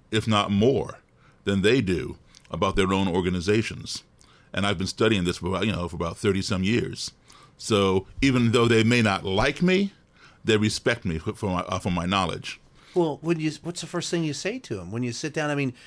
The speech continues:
Speaker 2: you, you
Speaker 1: How you doing? I'm Daryl Davis.
Speaker 2: Hi, Daryl Davis. Brian Karem. Pleasure to meet. Really? And that's,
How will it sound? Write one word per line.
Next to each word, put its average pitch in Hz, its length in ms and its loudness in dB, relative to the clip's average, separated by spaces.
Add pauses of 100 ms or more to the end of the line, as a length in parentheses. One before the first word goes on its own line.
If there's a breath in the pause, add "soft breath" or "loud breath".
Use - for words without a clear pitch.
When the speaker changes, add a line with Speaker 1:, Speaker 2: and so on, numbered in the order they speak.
(300 loud breath)
Speaker 2:
you, 160 220 -6
you 151 140 -16
Speaker 1:
How 131 80 0
you 120 160 2
doing? 101 180 4
I'm 95 140 2
Daryl 90 220 4
Davis. 87 340 -2
Speaker 2:
Hi, 220 200 2
Daryl 104 240 2
Davis. 123 280 2
Brian 160 240 4
Karem. 123 240 2
Pleasure 147 200 0
to 156 60 -4
meet. 156 220 -4
Really? 277 280 2
And 165 120 -2
that's, 165 180 4